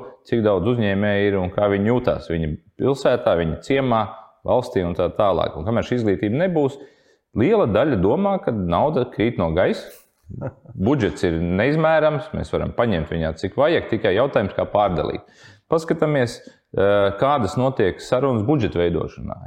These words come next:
Ja, teiksim, notiek saruna par to, kā pārdalīt. Visu laiku runājam, tam vairāk vajag, tam vairāk vajag, bet, ā, nereizi un ne īsti nav sarunas par to, kā nopelnīt vairāk, kā valstī, kā nozarēm un tā tālāk. Un mēs prasam, ka, mēs sakam, ka ejam to ambiciozo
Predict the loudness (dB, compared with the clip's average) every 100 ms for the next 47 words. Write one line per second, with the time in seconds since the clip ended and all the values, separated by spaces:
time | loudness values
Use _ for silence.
0 | -4 -2 -4 -6 -4 0 0 0 0 0
1 | 0 -2 -2 0 -2 2 2 2 0 -2
2 | -4 -4 -4 -4 0 0 0 -2 -2 0
3 | -2 -4 -2 -2 0 -2 -4 -4 0 2
4 | 2 0 2 0 0 -2 0 2 4 2
5 | 2 0 0 -2 -10 -20 _ -2 0 0
6 | 0 2 4 4 2 2 0 2 2 2
7 | 2 0 0 0 0 -2 -4 -4 0 0
8 | 0 -2 0 2 2 -2 -4 -2 -2 0
9 | 0 0 -2 -4 -4 -4 -4 -4 0 0
10 | 0 -2 -4 0 0 0 0 0 2 0
11 | -2 -10 _ _ -6 -2 0 2 2 0
12 | -2 -2 -2 0 -2 -2 -6 -8 -10 -10
13 | -4 -2 -2 -4 -4 -2 -2 -2 -4 -6
14 | -8 -2 2 2 0 0 0 0 -2 -2
15 | -2 -4